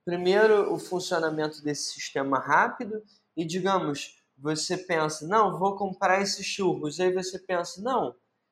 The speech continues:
será que eu devo comer esses churros? Será que eu devo pagar por eles? Será que essa gordura vai fazer bem pra mim? Quando foi a última vez que eu comi algo assim tão gorduroso?"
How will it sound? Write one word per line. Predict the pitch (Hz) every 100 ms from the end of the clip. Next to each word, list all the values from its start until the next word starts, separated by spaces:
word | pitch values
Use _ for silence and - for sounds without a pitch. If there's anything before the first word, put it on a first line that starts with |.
| _
será | - 202 -
que | -
eu | 170
devo | 143 180 175 143
comer | - 127 135
esses | 139 -
churros? | - - 196 139 120
Será | - 170
que | 185 165
eu |
devo | 143 160 147 139 _ _ _
pagar | 143 131 131 170 175 -
por | 123 139
eles? | 180 147 -
Será | 147 147 165
que | - - - _
essa | - 139 165
gordura | 139 151 147 147 185 180 160
vai | 147
fazer | 151 156 139 139
bem | 135 139
pra | - 131
mim? | 160 190 -
Quando | 247 269 247
foi | - 220 208
a | 190
última | 190 - 165
vez | 165 170 -
que | 170
eu |
comi | - 156 151 151 156 _ _ -
algo | 143 151 143
assim | 143 139 - 151 147 139 -
tão | 151 147
gorduroso?" | 151 147 143 160 165